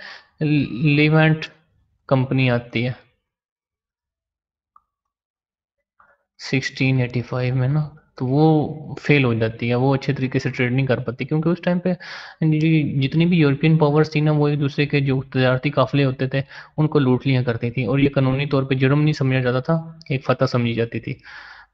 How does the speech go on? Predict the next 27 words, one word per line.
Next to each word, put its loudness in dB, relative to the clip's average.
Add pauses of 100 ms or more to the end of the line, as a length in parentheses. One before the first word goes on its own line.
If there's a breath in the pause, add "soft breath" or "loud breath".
(120)
तो 0
इस 2
वजह 4
से 4
वो 2
company 2
fail 2
हो 4
जाती 0
है। -2 (500 soft breath)
तो 0
East 2
India 6
company 4
आती 2
है। 4
खैर, 4
शुरू-, 0
शुरुआत 4
में 2
इनको 2
काफ़ी 0
struggle 0
करनी 2
पड़ती 0
है -2
ना -4